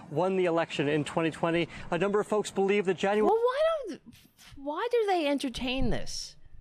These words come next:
Speaker 2: You know, when they go to these rallies and they say, "Do you believe that Joe Biden won the election?" And they say, "No, I'll never believe it," whatever you say. You're a dumbass. Okay, dumbass, enough.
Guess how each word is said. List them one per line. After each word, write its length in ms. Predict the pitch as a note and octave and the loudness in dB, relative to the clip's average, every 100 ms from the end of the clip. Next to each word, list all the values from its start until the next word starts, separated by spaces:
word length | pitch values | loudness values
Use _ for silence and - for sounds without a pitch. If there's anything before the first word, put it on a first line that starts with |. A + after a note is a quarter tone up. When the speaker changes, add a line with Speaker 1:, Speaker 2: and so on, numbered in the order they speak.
| - - | -16 -8
Speaker 2:
You 100 | D4 | -2
know, 140 | D4 | 0
when 180 | C#4+ C#4+ | 0 0
they 140 | D4 | 0
go 340 | A#3+ D4 F#4 G4+ | 2 2 4 2
to 160 | - | -2
these 240 | D#4+ C#4 G#3+ | -2 -2 0
rallies 580 | A#3 C#4+ C#4 F#3 D3+ | 0 0 0 0 -2
and 140 | D#3 F3+ | -2 0
they 140 | F#3 | 0
say, 340 | F#3 G#3 G3 F#3 | 0 0 0 0
"Do 160 | E3+ | -2
you 420 | G3 A3 A3 G3+ - | -2 -2 -4 -8 -12
believe 600 | E3 F3 F3 F3+ F#3 F#3 | -4 -2 0 0 -2 -2
that 400 | E3 D#3+ D#3 - | -2 0 0 -4
Joe 240 | - D#3 E3 | -4 -4 -2
Biden 460 | E3+ E3+ E3 D#3+ | -2 -2 -4 -4
won 160 | D#3+ F3 | -4 -4
the 80 | E3+ | -4
election?" 420 | F3+ G#3 - F3+ | -4 -6 -4 -4
And 80 | F3 | -2
they 100 | F3 | -2
say, 220 | - F3+ | -2 -4
"No, 240 | G#3 A3+ | -2 0
I'll 180 | G#3+ G#3 | 2 2
never 260 | G3 F#3 F3+ | 0 -2 -4
believe 320 | F3+ F#3+ F3+ | -2 -2 0
it," 60 | |
whatever 280 | F#3 G3 G3+ | 0 0 0
you 80 | G#3+ | -4
say. 560 | G#3 A#3 - G3+ A3 G#3 - - - | -8 -14 -2 0 0 -2 -14 -20 -4
You're 400 | G3 D#4 G4 F4 _ _ _ _ - - | 2 4 2 0 _ _ _ _ -18 -4
a 80 | C4 | 0
dumbass. 920 | G#3 D4+ D#4+ B3 C#3 F#2+ - - - _ _ - - _ _ _ _ _ _ - | 4 4 6 2 0 -6 -12 -12 -16 _ _ -20 -20 _ _ _ _ _ _ -6
Okay, 300 | A3 D4+ D#4+ | -2 0 -2
dumbass, 800 | A3+ F#3+ G#3+ A3 G#3+ G#3+ G#3+ - | 0 2 2 4 2 2 0 0
enough. 680 | A#3+ B3 C4+ G3+ - - - | 0 2 2 0 -2 -16 -20